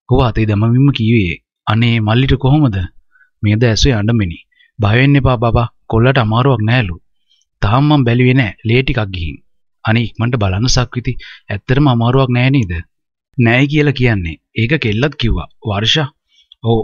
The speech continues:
මං කතා කළා. ඒකේ පුදුම කෙල්ලෙක් සක්විති. අයියට එහෙම ලොකු කරදරයක් වෙන්නේ නෑලු.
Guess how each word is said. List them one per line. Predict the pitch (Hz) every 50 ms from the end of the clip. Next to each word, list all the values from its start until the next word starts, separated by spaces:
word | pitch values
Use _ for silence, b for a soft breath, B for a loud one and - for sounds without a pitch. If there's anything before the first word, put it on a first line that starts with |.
| -
මං | - 104 117 127 127
කතා | 117 104 - 104 131
කළා. | 131 127 104 87 -
ඒකේ | - - 113 117 151 147
පුදුම | 123 113 104 110 135 147
කෙල්ලෙක් | 139 120 104 107 120 117
සක්විති. | - - 113 110 - 117 110 123 120 - b b b b b b b -
අයියට | 113 110 123 139 127 135
එහෙම | 131 147
ලොකු | 151 135 123 104 110
කරදරයක් | - 127 120 127 120 131 131 127 113
වෙන්නේ | 113 117 110 110 113
නෑලු. | 123 127 110 92 82